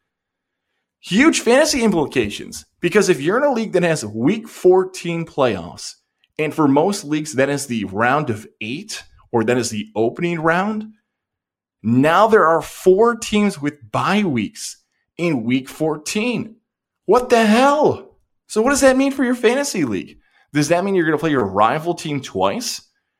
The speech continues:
Are you just gonna still have playoffs week fourteen and say, "Screw it, don't take players from the Colts or the Patriots"?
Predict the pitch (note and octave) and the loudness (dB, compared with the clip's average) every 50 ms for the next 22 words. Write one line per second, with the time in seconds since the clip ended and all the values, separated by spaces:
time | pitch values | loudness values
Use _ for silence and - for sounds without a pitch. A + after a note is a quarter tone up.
0 | _ _ _ _ _ _ _ _ _ _ _ _ _ A2 A#2 A#2 A2+ A2+ C3 D3 | _ _ _ _ _ _ _ _ _ _ _ _ _ 2 2 2 4 4 2 2
1 | D3+ E3 - - D#3+ C#3 B2+ - - D3+ C#3 C#3+ C3 A2+ G#2 - - A#2+ C3 C#3 | 2 0 -2 -2 -2 -2 -2 -2 0 0 2 2 0 -2 -4 -6 -2 0 2 2
2 | D3+ E3+ E3+ E3+ - - B2 B2 A#2+ - - B2+ A#2 G#2+ G#2+ C3 C3+ C#3 C3 G#2 | 2 2 0 -2 -6 -8 -8 -10 -10 -4 -2 -2 -2 -2 -4 -6 -6 -4 -4 -6
3 | F#2+ - - - - A2 A2 B2+ D#3 E3+ - - - A2+ A2+ A2+ - - B2+ - | -6 -6 -8 -8 -6 0 0 2 0 0 -2 -4 -4 -4 -4 -4 -6 -6 -8 -8
4 | - _ _ - A#2 B2 B2 C3 C3 C3 C3 A#2 G#2+ A2+ - - A#2 A2+ A#2 A#2 | -8 _ _ -2 2 2 4 4 2 0 -2 -4 -6 -6 -6 -4 -4 -4 -4 -2
5 | - A#2+ G#2 G2+ G2 - G2+ G#2 A#2 - F3 - C3 C3 - - - - | -2 -2 -2 -4 -6 -6 -6 -6 -4 -4 -4 -4 -4 -4 -8 -12 -14 -14